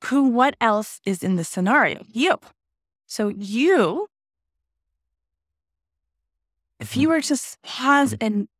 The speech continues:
just assume that st-, only ten percent of my stress is actually coming from my situation. So then ask yourself,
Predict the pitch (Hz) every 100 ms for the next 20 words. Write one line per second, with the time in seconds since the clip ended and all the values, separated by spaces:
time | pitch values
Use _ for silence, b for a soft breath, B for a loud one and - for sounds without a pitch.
0 | _ _ _ _ _ _ _ _ _ _
1 | _ _ 220 - - 220 - - 269 262
2 | 269 240 180 - - _ _ - - -
3 | - _ 220 233 254 240 233 202 202 208
4 | 185 180 175 - 180 - 175 143 147 -
5 | 180 - 190 180 175 - 180 - - -
6 | 175 170 190 - - 202 - _ _ _
7 | _ _ - - 196 185 175 180 - _
8 | _ 202 196 185 185 - _ _ _ _
9 | _ _ _ _ _ _ _ 196 269 330
10 | - 196 - 190 175 190 - -